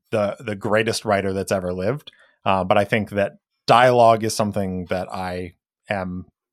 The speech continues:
decent at. And so that's something that I, I lean into a little bit. Description is something that I'm very weak on. And so there are times where I have to pause and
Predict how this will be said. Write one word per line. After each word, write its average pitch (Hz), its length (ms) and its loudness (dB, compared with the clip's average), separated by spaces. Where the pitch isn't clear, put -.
decent 131 520 0
at. 82 500 -6
And 107 220 0
so 104 400 6
that's 104 320 0
something 104 340 -2
that 95 100 0
I, 90 160 0
I 92 200 -6
lean 98 300 -6
into 95 600 -4
a 95 80 -6
little 87 240 -10
bit. 80 300 -10
Description 139 560 2
is 107 120 -2
something 110 320 2
that 95 100 -2
I'm 95 120 -2
very 90 240 -4
weak 123 460 -8
on. 78 560 -10
And 92 220 -8
so 87 560 -4
there 98 180 2
are 95 120 2
times 110 500 -2
where 98 120 0
I 101 40 0
have 95 120 -4
to 98 80 -8
pause 101 800 2
and 90 480 -6